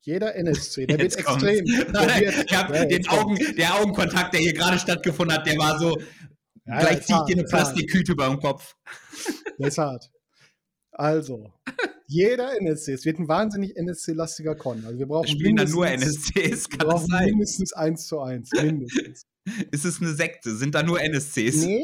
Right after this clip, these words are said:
Speaker 1: nein, weil jeder N S C, mit dem die Spieler sprechen, auf denen sie treffen,
Speaker 2: Mhm.
Speaker 1: explodiert in einer Blutfontäne.
Speaker 2: <laughs>
Speaker 1: Warum?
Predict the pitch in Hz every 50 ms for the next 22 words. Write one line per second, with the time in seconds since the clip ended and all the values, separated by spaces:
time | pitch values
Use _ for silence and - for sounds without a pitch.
0 | 370 381 302 262 269 302 320 349 294 220 220 208 185 170 165 220 254 285 277 294
1 | - - 190 175 156 151 151 - - - 143 131 127 135 139 - 147 151 160 147
2 | 147 135 - - - _ 185 208 220 233 233 240 254 269 277 _ _ _ _ _
3 | _ - - - - 147 151 147 151 151 127 120 120 - _ 147 147 151 160 160
4 | 160 - - - - 151 147 147 - 110 101 104 _ _ _ 107 113 113 117 123
5 | 143 180 - - _ _ _ _ _ _ _ _ _ _ _ _ _ - 147 147
6 | - - - 147 147 143 135 170 214 220 214 208 175 170 170 165 175 160 151 165
7 | 170 180 170 - - - 147 135 - - - 147 262 262 269 262 208 - - -
8 | - - - 196 - - - 180 - - - 170 - - 170 147 - - 156 147
9 | 151 - _ _ _ _ _ _ _ _ _ - _ _ - - 359 415 453 480
10 | - 151 175 175 180 160 160 180 285 349 240 196 214 262 330 320 320